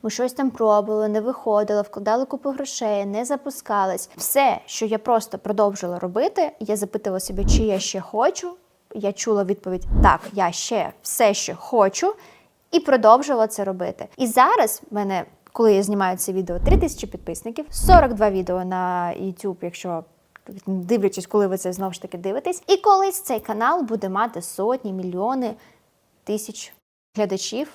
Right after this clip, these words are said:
велике охоплення, але я цього не чекаю. Я просто продовжую робити свою роботу. Він вже, не дивлячись на те, що в нього маленькі перегляди,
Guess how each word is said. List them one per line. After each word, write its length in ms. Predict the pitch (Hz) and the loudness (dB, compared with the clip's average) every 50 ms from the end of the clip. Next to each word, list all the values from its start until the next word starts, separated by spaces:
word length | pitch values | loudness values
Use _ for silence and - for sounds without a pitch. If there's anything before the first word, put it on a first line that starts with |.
| _ _ | _ _
велике 420 | 190 226 247 262 277 269 262 240 | 0 2 4 4 2 2 0 0
охоплення, 720 | 208 202 - - 214 220 269 - 320 311 254 226 214 - - | 0 0 0 2 2 2 2 2 -2 -4 -4 -4 -6 -8 -8
але 240 | - 202 196 220 214 | -10 -8 -2 -2 -2
я 260 | 208 190 226 233 262 | 0 2 2 0 0
цього 280 | 269 - 214 190 175 175 175 190 190 - - | -2 -4 -10 -10 -8 -6 -2 2 4 4 4
не 140 | - - | 4 2
чекаю. 440 | - - 208 - - 170 165 - 185 | -2 -6 -10 -10 -8 -8 -8 -6 -6
Я 80 | 180 185 | -8 -6
просто 280 | 180 202 220 220 - | -4 -4 -6 -4 -6
продовжую 680 | 196 - - 196 170 185 190 247 269 - - 320 302 269 - | -12 -10 -10 -6 -2 2 4 4 4 4 2 0 -2 -2 -4
робити 420 | - 220 202 175 196 202 214 - 247 | -6 -8 -8 -6 -6 -8 -6 -8 -12
свою 320 | - - - 208 208 202 | -12 -10 -8 -8 -6 -6
роботу. 420 | 202 202 185 185 160 151 156 - - - - - _ - | -6 -6 -6 -4 -6 -6 -8 -12 -16 -18 -20 -20 _ -6
Він 260 | 220 233 262 254 247 | -2 0 0 0 0
вже, 560 | 208 214 208 190 180 190 208 247 277 240 170 - - | -2 -4 -4 -6 -2 0 0 2 2 0 0 -2 -4
не 120 | 202 208 | -8 -8
дивлячись 420 | 190 - 220 196 202 196 - 185 - | -4 -4 -2 -2 -2 -4 -6 -12 -10
на 60 | 202 | -8
те, 60 | 202 | -8
що 140 | 196 - 202 | -8 -6 -6
в 40 | 190 | -6
нього 160 | 202 190 190 | -6 -6 -4
маленькі 360 | 180 180 175 180 220 240 294 | -4 -4 -4 -4 -4 -6 -6
перегляди, 580 | 277 285 240 240 233 240 233 226 214 220 208 | -6 -4 -4 -4 -4 -4 -4 -4 -4 -4 -6